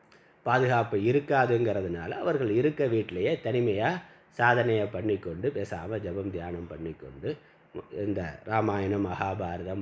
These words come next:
பாகவத கதைகளை கேட்டுக்கொண்டு மோட்ச சாதனைகளை பின்பற்றி கொண்டிருக்க வேண்டும் அப்படின்னு சாஸ்திரம் சொல்லி இருக்கு. அதனால இதெல்லாம் தரிக்கக்கூடாது அப்படின்னு இருக்கு சாஸ்திரத்துல.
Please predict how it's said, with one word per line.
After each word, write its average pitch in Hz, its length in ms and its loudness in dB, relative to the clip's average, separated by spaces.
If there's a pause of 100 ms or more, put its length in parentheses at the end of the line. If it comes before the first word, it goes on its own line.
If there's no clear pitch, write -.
பாகவத 104 500 0
கதைகளை 104 560 -2
கேட்டுக்கொண்டு 87 800 -8
மோட்ச 147 300 0
சாதனைகளை 107 680 -2
பின்பற்றி 107 520 -2
கொண்டிருக்க 80 560 -10
வேண்டும் 71 480 -8 (320)
அப்படின்னு 101 480 0
சாஸ்திரம் 98 560 -2
சொல்லி 95 240 -6
இருக்கு. 85 300 -6 (400)
அதனால 131 480 4
இதெல்லாம் 110 340 0
தரிக்கக்கூடாது 92 1080 -4 (320)
அப்படின்னு 95 480 -6 (260)
இருக்கு 101 360 -4
சாஸ்திரத்துல. - 720 -18